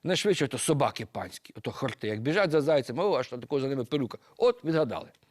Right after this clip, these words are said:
А бідний прийшов додому, сів там свічку запалив, та й думає, так думає, і сяк думає. А в нього була дочка. І така дівчинка розумна була: ну, Боже мій, це ви знаєте, які бувають.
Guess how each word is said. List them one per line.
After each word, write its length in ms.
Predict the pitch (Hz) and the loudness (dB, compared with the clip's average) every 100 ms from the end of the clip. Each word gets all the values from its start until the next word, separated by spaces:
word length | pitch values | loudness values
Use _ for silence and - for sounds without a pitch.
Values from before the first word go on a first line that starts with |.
| _ _ _ _ _ _ _ _ _ - | _ _ _ _ _ _ _ _ _ -6
А 140 | 175 | -2
бідний 300 | 147 180 156 | 2 2 2
прийшов 300 | 135 123 151 | 0 0 0
додому, 380 | 139 135 139 127 | 2 2 2 2
сів 220 | - 139 | 0 -2
там 160 | 123 110 | 0 -2
свічку 360 | - 127 - | -2 -4 -2
запалив, 380 | 120 120 120 127 | -4 -2 -2 -4
та 120 | 113 | -2
й 60 | 123 | -2
думає, 520 | 110 117 123 127 120 | 0 -2 0 0 -2
так 320 | 117 113 110 | -2 0 -2
думає, 420 | 104 110 104 101 - | -4 -6 -6 -8 -10
і 100 | 113 | -8
сяк 320 | - 117 113 | -2 0 0
думає. 320 | 104 104 104 - - - - _ | -4 -8 -8 -12 -20 -20 -20 _
А 80 | - | -6
в 60 | 135 | 0
нього 180 | 202 | 0
була 240 | 175 190 170 | 2 0 0
дочка. 480 | 117 101 - - - _ _ _ _ _ | -2 -4 -8 -14 -20 _ _ _ _ _
І 40 | |
така 340 | - 151 - 196 | -16 -14 -6 -6
дівчинка 540 | 165 180 175 156 156 | -4 -6 -8 -8 -4
розумна 460 | 160 160 208 170 160 | -4 -2 -4 -4 -6
була: 260 | 143 156 151 | -6 -6 -6
ну, 180 | 160 165 | -10 -6
Боже 580 | 247 277 277 262 156 160 | -4 -2 -4 -8 -8 -8
мій, 100 | 147 | -8
це 120 | - | -6
ви 80 | 170 | -4
знаєте, 220 | 202 185 | -4 -6
які 100 | - | -8
бувають. 380 | 170 180 - - | -6 0 0 -2